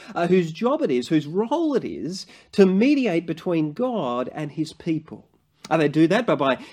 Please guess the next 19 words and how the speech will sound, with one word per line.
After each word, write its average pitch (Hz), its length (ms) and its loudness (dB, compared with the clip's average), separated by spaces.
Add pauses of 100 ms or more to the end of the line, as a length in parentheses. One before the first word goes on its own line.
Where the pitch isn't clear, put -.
teaching 170 420 0
God's 127 340 -2
law, 135 460 0
uh, 294 40 -18 (300)
and 170 320 4
by 175 180 4
overseeing 226 680 2
that 170 100 2
the 180 100 2
whole 269 300 0
system 185 420 -2
of 180 140 -4
sacrifices 156 1000 -6
that 175 140 0
was 175 140 -2
established 254 640 -6
by 131 220 -8
God's 110 380 -10
law, 101 340 -18